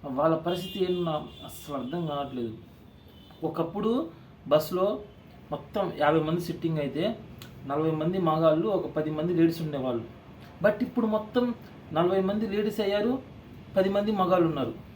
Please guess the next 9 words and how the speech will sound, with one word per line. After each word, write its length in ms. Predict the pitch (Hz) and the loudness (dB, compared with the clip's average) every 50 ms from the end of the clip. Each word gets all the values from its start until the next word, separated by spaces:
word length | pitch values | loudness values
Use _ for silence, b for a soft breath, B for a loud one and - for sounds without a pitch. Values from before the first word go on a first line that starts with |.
| - - - - - - - - - - - - - - - - - - - | -20 -20 -20 -20 -20 -20 -20 -20 -20 -20 -20 -20 -20 -20 -20 -20 -14 -8 -6
ఏంటిది 580 | 170 202 226 247 254 220 247 214 175 165 135 | -2 0 2 2 2 2 2 0 0 -2 -2
నాకు 260 | - 151 160 165 160 160 | -2 -2 -2 0 0 0
అర్థం 280 | 160 160 190 202 196 | -2 -2 -2 -2 -2
కావట్లేదు. 480 | 196 190 175 165 175 156 135 123 113 - - - - - - - - - - - - | -2 -2 0 0 0 0 0 -2 -4 -6 -8 -14 -20 -20 -20 -20 -20 -20 -16 -6 -2
వాళ్ళు 220 | 165 170 175 170 | 0 2 2 2
నిజంగా 540 | 156 151 147 143 185 226 226 226 233 240 226 | 0 -2 -4 -2 0 2 2 4 4 4 4
పనుండి 360 | 185 190 185 196 208 208 208 | 4 4 4 4 2 2 2
వస్తున్నారా 540 | 202 202 - 185 170 156 139 131 131 139 147 | 2 0 0 -2 -2 0 0 2 2 2 2
బయటికి, 680 | 139 143 147 139 135 131 - 127 135 156 156 139 127 | 0 -2 -2 -4 -4 -6 -4 -4 -2 -2 -2 -4 -4